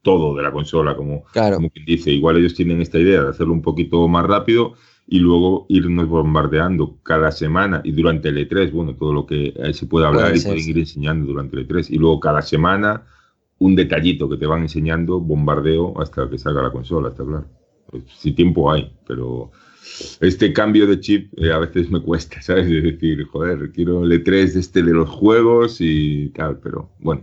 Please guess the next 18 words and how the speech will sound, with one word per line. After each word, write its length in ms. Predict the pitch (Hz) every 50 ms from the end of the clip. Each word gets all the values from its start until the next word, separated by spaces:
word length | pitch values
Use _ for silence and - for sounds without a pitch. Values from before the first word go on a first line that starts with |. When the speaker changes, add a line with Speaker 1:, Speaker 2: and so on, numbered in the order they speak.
| - _ -
Speaker 1:
veremos. 460 | 87 92 92 80 69 64 - - _ _ _ _ _ _
Muchísimas 400 | 80 76 95 95 95 90 87 82
ganas, 320 | 82 78 76 69 64 - 85
¿eh? 80 | 85 - _ _ _ _ _ _ _ _ _ - - - -
Speaker 2:
Va 80 | 123
a 40 | 127
ser 140 | 131 131 117
extraño, 440 | 110 107 - 107 92 85 80 80 104
sí, 160 | - 98 90
pero 300 | - - 95 95 92 117 - - _ -
yo 120 | - 131
creo 120 | 139 135 120
que 60 | 117
lo 60 | 110
van 220 | 107 107 107 107 104
a 80 | 101
plantear 440 | 98 104 101 98 95 95 90 87 78
bien. 220 | 76 80 - -